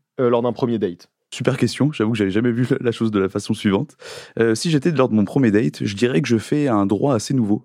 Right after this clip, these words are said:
Speaker 2: un droit assez, euh, mystérieux, puisque de, on fait du droit depuis des siècles, hein, si ce n'est pas des millénaires. Euh, mais quand on parle de compliance ou de conformité,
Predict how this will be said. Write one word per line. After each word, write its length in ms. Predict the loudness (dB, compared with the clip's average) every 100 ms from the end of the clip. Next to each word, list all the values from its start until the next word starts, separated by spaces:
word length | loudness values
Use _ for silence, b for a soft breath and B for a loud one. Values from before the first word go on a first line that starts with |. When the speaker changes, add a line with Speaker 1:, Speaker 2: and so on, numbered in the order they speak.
| _ -4
Speaker 2:
un 100 | 0
droit 240 | 0 0
assez, 300 | -2 -2 -2
euh, 180 | 0 0
mystérieux, 440 | -2 -2 0 0
puisque 260 | -4 -4 -2
de, 260 | 0 -2 -4 -4
on 60 | -2
fait 160 | -2
du 60 | 0
droit 180 | 0 0
depuis 240 | -2 -2
des 80 | -2
siècles, 340 | 2 0 0
hein, 60 | -4
si 100 | -2
ce 80 | -2
n'est 60 |
pas 120 | 0
des 100 | 0
millénaires. 420 | 2 2 0 -2 -8 B B -4
Euh, 80 | 0
mais 120 | 0
quand 120 | 2
on 60 | 0
parle 200 | 2 0
de 60 | 0
compliance 560 | 0 0 0 0 -2
ou 60 | -4
de 140 | -4
conformité, 600 | -2 0 2 0 2 0